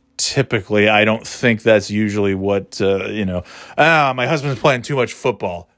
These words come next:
Divorce. <laughs> Um, 'cause if you do really love somebody, you know, that's, you, you make it work. And you, and, and, and even Gisele would look and say, "Okay, really,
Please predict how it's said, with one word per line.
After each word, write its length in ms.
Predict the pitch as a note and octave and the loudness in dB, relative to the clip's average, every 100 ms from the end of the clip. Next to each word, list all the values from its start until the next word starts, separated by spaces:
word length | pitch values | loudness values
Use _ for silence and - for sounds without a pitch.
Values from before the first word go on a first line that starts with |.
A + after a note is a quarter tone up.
| _ | _
Divorce. 840 | - F#3+ E3 D#3 D3+ D3 - - - | 2 4 6 8 8 6 0 -8 -12
<laughs> 60 | _ - - _ - - G#3+ - G#3 - - - _ _ - - - - - - - | _ -20 -20 _ -16 -12 -14 -12 -12 -12 -16 -18 _ _ -20 -20 -20 -20 -20 -20 -4
Um, 600 | B2+ A#2 A2 G#2 F2+ E2+ | 2 4 2 -2 -6 -10
'cause 160 | - A#2+ | -4 -2
if 140 | A2+ | -2
you 80 | A2+ | -2
do 180 | A2+ A#2+ | 0 2
really 220 | A2 G2+ | 2 -2
love 280 | G2 G2+ F#2 | -2 -4 -6
somebody, 500 | - F#2 F2+ E2+ F2 | -8 -8 -8 -10 -10
you 140 | F2+ | -12
know, 160 | E2 E2 | -14 -14
that's, 560 | E2 E2 - - - _ - | -14 -16 -18 -20 -20 _ -20
you, 380 | E2 E2 E2 | -16 -12 -10
you 140 | G2 G2 | -6 -2
make 200 | G#2 F#2+ | 0 0
it 100 | F2 | 0
work. 340 | F2+ D#2 - - _ _ _ _ _ _ _ _ _ | -4 -4 -12 -20 _ _ _ _ _ _ _ _ _
And 180 | - G2+ | -4 -2
you, 200 | F#2+ G2 - | -2 -4 0
and, 240 | C#3 C3+ | 0 0
and, 240 | D3+ C3 D3 | 0 0 0
and 180 | D#3+ C3+ | 2 2
even 240 | B2 B2+ | 2 0
Gisele 400 | G#2+ A2+ C3 B2+ | 0 2 4 4
would 140 | A2 | 4
look 200 | G#2+ A2 | 0 -2
and 120 | - F2+ | -4 -6
say, 220 | G#2 F#2+ | -4 -2
"Okay, 300 | G#2+ G2 D#2 | -4 -6 -10
really, 600 | E2+ G#2 F#2 D#2 E2 | 0 0 0 -2 -10